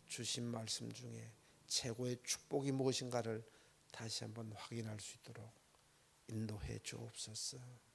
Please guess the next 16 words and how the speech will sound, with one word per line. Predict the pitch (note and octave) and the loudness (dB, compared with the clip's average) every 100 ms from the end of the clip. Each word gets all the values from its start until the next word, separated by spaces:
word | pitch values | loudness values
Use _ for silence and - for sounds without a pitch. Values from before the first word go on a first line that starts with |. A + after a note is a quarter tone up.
| - - - - - - - - - - - - - - - | -20 -20 -20 -20 -20 -20 -20 -20 -20 -20 -20 -20 -20 -20 -10
하나님께서 | - A2+ A2+ - A2 A2 | -2 2 2 2 2 2
저희들에게 | G#2+ A2+ A#2 A#2 A#2+ | 4 2 4 2 0
주신 | A#2 A#2 - A#2+ | 0 0 2 2
이 | A#2 | 2
말씀을 | C3 B2 A2 - B2 A#2 A#2 | 4 4 4 2 2 0 -2
가지고 | - A2+ B2+ B2 A2+ A2+ - - - - - - - | -4 -8 -8 -8 -12 -14 -20 -20 -20 -20 -20 -20 -14
다시 | - A#2+ - | -4 0 2
한 | A#2 A2+ | 2 0
주간 | A2+ A#2 A2 A#2+ B2 - - - - - - | 0 0 0 -4 -10 -20 -20 -20 -20 -20 -6
내 | B2 C3 | 2 4
삶 | - - C3 C3 | 4 4 4 4
속에 | - B2+ A#2+ A#2 A#2 - - - - | 2 0 2 2 0 -8 -20 -20 -2
승리하는 | - - - A#2+ A#2 A2 A2+ | 4 6 6 4 2 2 0
삶을 | A2 - A#2 A2 | -2 -2 -4 -4
살아가기를 | A2+ - A#2+ A2+ A2 A2 A#2 | -4 -4 -6 -8 -8 -6 -4
원합니다. | A2+ A2+ G#2+ A2+ A#2+ B2 - | -2 -2 -4 -4 -6 -10 -14